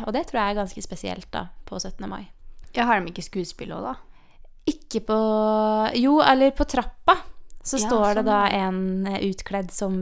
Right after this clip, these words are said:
Speaker 1: prins Christian Fredrik og hilser folket. Og så er det en som er Georg Sverdrup da, så det er litt kult. Ja.
Speaker 2: Mm.
Speaker 1: Eh, ja, men,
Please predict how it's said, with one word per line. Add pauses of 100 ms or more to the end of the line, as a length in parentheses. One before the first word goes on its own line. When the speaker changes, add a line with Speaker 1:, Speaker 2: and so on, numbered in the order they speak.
Speaker 1:
prins
Christian
Fredrik
og
hilser
folket.
Og
så
er
det
en
som
er
Georg
Sverdrup
da, (100)
så
det
er
litt
kult. (400)
Ja.
Speaker 2:
Mm. (520)
Speaker 1:
Eh,
ja, (260)
men,